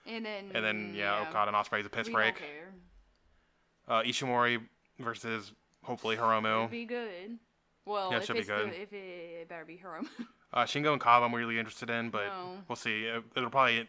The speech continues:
Speaker 2: t-, end up
Speaker 1: No.
Speaker 2: disappointing me.
Speaker 1: I'll end up, if I was awake, I'd probably end up falling asleep.
Speaker 2: I'm there on Sonata Eva. Like, it's fine.
Speaker 1: It's fine. I just am like, okay.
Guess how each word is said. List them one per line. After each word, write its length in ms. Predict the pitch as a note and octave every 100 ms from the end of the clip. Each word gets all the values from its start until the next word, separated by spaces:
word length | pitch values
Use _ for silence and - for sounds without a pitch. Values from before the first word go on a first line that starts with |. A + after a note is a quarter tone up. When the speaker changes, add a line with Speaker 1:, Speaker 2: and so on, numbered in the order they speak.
| -
Speaker 2:
t-, 80 | -
end 140 | B2+
up 80 | A#2
Speaker 1:
No. 20 |
Speaker 2:
disappointing 400 | A2+ - A#2+ A2+
me. 200 | A2 A2+ - _ _ _ -
Speaker 1:
I'll 160 | A3+ B3
end 200 | A#3+ A3
up, 120 | G3+
if 160 | G#3 A3
I 140 | A#3
was 140 | B3 A3
awake, 340 | G3+ G3 F#3+
I'd 180 | F3+ F3+
probably 240 | G3+ F3
end 80 | E3+
up 80 | D#3+
falling 220 | - - G3
asleep. 360 | - E3 D#3+ _ _ _ _ _ _ _ _ _ _ _
Speaker 2:
I'm 260 | A#2+ B2+ A#2+ _ _
there 320 | C3 A2+ G#2+ G#2
on 100 | G#2
Sonata 260 | A2+ G#2+ G#2+
Eva. 160 | G#2+
Like, 200 | A2 G#2+
it's 180 | A#2+ A2
fine. 460 | - A2 G#2+ A2 A2 - _ _ _ -
Speaker 1:
It's 240 | F#4+ -
fine. 480 | A#3 A3+ A#3 A#3 G#3+
I 160 | A#3
just 320 | A#3+ G#3+ - A3
am 100 | G#3
like, 400 | F3+ E3 - - _ _ _ F3+
okay. 560 | - F3 E3 E3 E3+